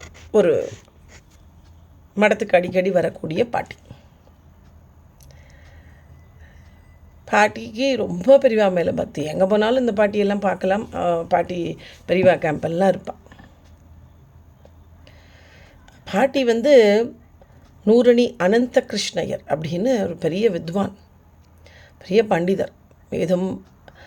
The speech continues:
சாஸ்திரங்கள் எல்லாம் படிச்ச பெரிய பண்டிதர், பெரிய வித்வான். அவருடைய பெண் தான் இந்த செல்லம்மா பாட்டி.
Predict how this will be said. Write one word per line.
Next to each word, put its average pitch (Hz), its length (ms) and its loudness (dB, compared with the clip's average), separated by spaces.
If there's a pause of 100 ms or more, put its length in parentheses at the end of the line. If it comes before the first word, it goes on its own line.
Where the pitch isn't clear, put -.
(120)
சாஸ்திரங்கள் 160 600 -4
எல்லாம் 180 340 -2
படிச்ச 180 380 -4
பெரிய 202 460 -4
பண்டிதர், 170 520 -6
பெரிய - 280 -8
வித்வான். - 380 -8 (960)
அவருடைய 196 760 2 (100)
பெண் 226 280 4
தான் 233 220 -2
இந்த 180 260 -4
செல்லம்மா 170 320 0
பாட்டி. - 240 -14